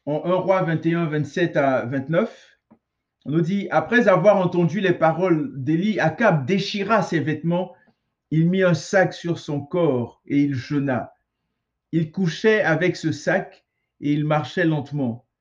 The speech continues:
Et la parole de l'Éternel fut adressée à Élie le Tishbite en ces mots. As-tu vu comment Akab s'est humilié devant moi ?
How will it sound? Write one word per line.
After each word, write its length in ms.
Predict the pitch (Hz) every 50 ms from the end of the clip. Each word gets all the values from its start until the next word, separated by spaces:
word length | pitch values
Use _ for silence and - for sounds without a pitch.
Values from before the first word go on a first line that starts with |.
| _ _ _ _ _ _ _ _ _
Et 80 | - 135
la 160 | 147 151 156
parole 320 | - 175 185 208 220 190
de 40 | 175
l'Éternel 520 | 170 165 160 160 175 170 180 202 202 190
fut 180 | 190 - 196 160
adressée 400 | 180 165 156 160 160 156 - 196
à 60 | 175
Élie 240 | 165 156 160 175 180
le 120 | 165 151
Tishbite 560 | - - 165 160 131 131 131 160 196 - - - - -
en 80 | 151 147
ces 180 | - - 160
mots. 340 | 143 143 143 127 - - - _ _ _ _ - - _ _ _ -
As-tu 380 | - - - - - 226 226
vu 300 | 202 170 180 262 277 269
comment 320 | - 220 214 208 214 214 190
Akab 540 | 160 165 160 - - 262 254 208 165 123
s'est 160 | - - 165 156
humilié 440 | - 170 165 165 170 165 196 190
devant 260 | 160 165 165 156 170 170
moi ? 380 | 170 180 196 214 233 240 -